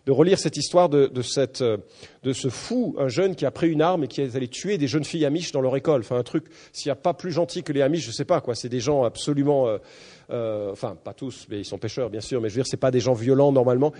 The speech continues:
Il a tué, comme ça, euh, cinq, six, euh, filles, euh, comme ça. Le jour même, les parents sont allés voir les parents du meurtrier, qui ensuite avait été tué, ou s'était tué, je ne sais plus,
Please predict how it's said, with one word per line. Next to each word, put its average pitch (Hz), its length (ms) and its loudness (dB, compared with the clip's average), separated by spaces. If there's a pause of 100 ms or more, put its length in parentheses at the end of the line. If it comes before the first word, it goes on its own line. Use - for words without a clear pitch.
(120)
Il 151 100 2
a 151 60 -4
tué, 202 300 -8 (260)
comme 180 120 -6
ça, 202 200 -6
euh, 165 120 -4
cinq, 208 280 -6
six, - 420 -6
euh, 151 160 -4
filles, 196 320 -8
euh, - 140 -4 (260)
comme 220 120 -2
ça. - 180 -6 (1300)
Le 139 180 2
jour 156 420 0
même, 135 360 0 (180)
les 127 80 4
parents 143 300 -2
sont 127 280 -8
allés 117 140 -2
voir 107 540 -4 (180)
les 110 100 -4
parents 120 280 -6
du 110 100 -8
meurtrier, 117 380 -6
qui - 120 -12
ensuite 110 220 -14
avait 98 120 -6
été 104 160 -10
tué, 107 280 -10
ou 92 80 -12
s'était - 260 -12
tué, 107 180 -10
je - 60 -14
ne - 40 -18
sais 101 100 -12
plus, 110 180 -12